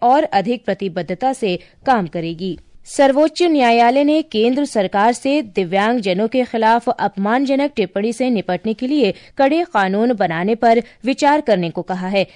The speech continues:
न्यायालय ने आज केंद्र से दिव्यांगजनों और दुर्लभ आनुवांशिक विकारों से ग्रस्त व्यक्तियों का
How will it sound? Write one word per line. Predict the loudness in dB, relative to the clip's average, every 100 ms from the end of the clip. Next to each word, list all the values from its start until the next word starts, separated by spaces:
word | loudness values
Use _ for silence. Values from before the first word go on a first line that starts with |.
| -20 -4
न्यायालय | 0 4 4 4 2
ने | 2 2
आज | 2 0 0
केंद्र | 0 0 0
से | 0 2 2
दिव्यांगजनों | 0 -2 0 0 -2 -2 0 0
और | 0
दुर्लभ | -2 -2 0 0 2 0
आनुवांशिक | 0 -4 -2 -2 -2 -4 -6
विकारों | -6 -6 -4 -2
से | -2 -4
ग्रस्त | -2 -2 -2 -4
व्यक्तियों | -6 -6 -8 -4 -4
का | 2 0